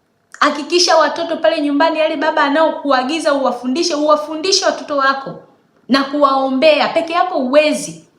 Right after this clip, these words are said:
Haimaanishi kwamba unapowafundisha wanashika hapo hapo, hapana. Lakini kwa kuomba, kwa kuhakikisha kwamba Roho Mtakatifu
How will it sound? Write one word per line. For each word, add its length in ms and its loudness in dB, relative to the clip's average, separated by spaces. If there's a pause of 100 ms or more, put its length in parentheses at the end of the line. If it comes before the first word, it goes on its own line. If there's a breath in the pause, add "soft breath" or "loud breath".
(140)
Haimaanishi 480 2
kwamba 200 0
unapowafundisha 720 2
wanashika 460 -2
hapo 160 0
hapo, 160 -4
hapana. 360 -4
Lakini 380 -2
kwa 200 2
kuomba, 880 -2
kwa 160 2
kuhakikisha 520 -2
kwamba 280 2
Roho 220 2
Mtakatifu 800 -4